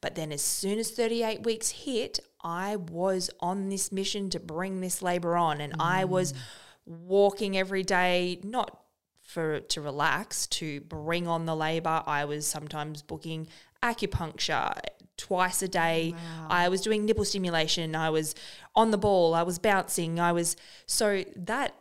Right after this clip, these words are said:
Speaker 1: alone also wasn't
Speaker 2: Mm.
Speaker 1: really me slowing down, because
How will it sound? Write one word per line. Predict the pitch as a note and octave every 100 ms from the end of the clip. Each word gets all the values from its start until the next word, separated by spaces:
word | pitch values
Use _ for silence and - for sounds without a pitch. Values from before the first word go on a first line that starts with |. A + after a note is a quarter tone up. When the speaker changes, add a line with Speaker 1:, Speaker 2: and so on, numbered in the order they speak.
| _ _ _ _ _ _ -
Speaker 1:
alone | F#3 G3 C#4+ C#4 F3 E3
also | C4 F4+ - F3+ C#3+ -
wasn't | D#3+ F3 D#3 D#3
Speaker 2:
Mm. | D3+ D#3+
Speaker 1:
really | E3 D#3 D#3
me | D#3+ E3 D3 D3+
slowing | - D#3 D3+ D3 D3+
down, | C#3+ C3+ F3+
because | F3+ E3+ - D#3